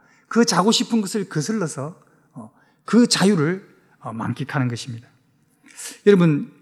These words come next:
매트릭스라는 영화를 보신 적이 있습니까? 아마 보신 분도 많으실 것 같은데, 또 이렇게 연세가 있으신 분들은 안 보셨을 것도 같고,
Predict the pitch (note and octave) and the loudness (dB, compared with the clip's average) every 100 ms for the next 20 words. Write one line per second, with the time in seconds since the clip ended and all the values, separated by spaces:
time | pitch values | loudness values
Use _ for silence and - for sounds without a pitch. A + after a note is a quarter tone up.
0 | _ _ - B2 - - A#3 B3+ - - | _ _ -4 -2 -2 0 0 0 -2 -4
1 | F3 D#3+ D#3 C#3+ C#3+ C#3+ A3+ D#3+ A#2+ C#3 | -2 -2 -2 -4 -6 -8 -10 -10 -6 -4
2 | B2 C3+ E3+ G#3 A3+ - C#3+ E3 C#3 A#2 | -4 -6 -8 -12 -14 -10 -6 -4 -6 -6
3 | - B2+ A#2 A#2 B2+ C3+ D3+ D3 D3 _ | -12 -14 -16 -18 -14 -8 -6 -6 -10 _
4 | _ _ _ _ _ _ _ _ - _ | _ _ _ _ _ _ _ _ -20 _
5 | - - _ C#3 E3+ E3+ G#3 F3 C3+ - | -20 -20 _ -10 -6 -2 -2 -2 -4 -6
6 | C3 B2 - B2 A2 B2+ A2+ G#2 D3+ F3 | -6 -6 -6 -8 -10 -12 -12 -14 -18 -20
7 | _ - B2+ C3+ C3 B2 _ _ _ - | _ -18 -18 -14 -14 -16 _ _ _ -6
8 | D#3 E3+ C#3 B2+ C3+ D3+ C3+ C3+ D#3 A#2 | -4 -2 -4 -6 -10 -10 -8 -8 -10 -10
9 | B2 C3+ C3+ D3+ D3 C#3+ C#3+ - - C#3 | -8 -8 -8 -6 -4 -6 -10 -14 -16 -12
10 | C#3+ - C3 - A#2 - A2 D3+ A3 | -12 -14 -16 -18 -20 -18 -14 -12 -14